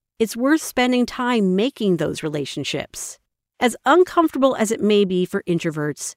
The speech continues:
there is value in learning how to overcome the pain. Thankfully, there are a few things I've learned that can make it a little less painful and a lot more productive.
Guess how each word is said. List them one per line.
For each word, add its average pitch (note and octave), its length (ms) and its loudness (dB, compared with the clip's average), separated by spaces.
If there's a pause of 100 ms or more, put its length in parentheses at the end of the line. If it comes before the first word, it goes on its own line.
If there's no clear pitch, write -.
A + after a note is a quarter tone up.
(100)
there G#3 260 0
is C#4 280 2
value A3 420 2
in G3+ 260 2
learning F3 320 0
how B3+ 300 -6
to C#4+ 200 -4 (120)
overcome A3 680 2
the E3 100 -2
pain. C#3+ 440 -4 (760)
Thankfully, D4 460 4
there A3 180 6
are G3+ 180 6
a G3+ 60 4
few D#4+ 240 4
things C#4 240 2
I've A#3+ 200 2
learned F#3 280 4
that - 80 0
can G3 140 0
make F#3 120 0
it F#3+ 80 0
a G3 140 2
little E4+ 340 2
less F4+ 220 -2
painful F#3+ 560 0 (100)
and B3 140 -2
a C#4+ 60 -2
lot D#4 340 -2
more B3 320 2
productive. - 720 -6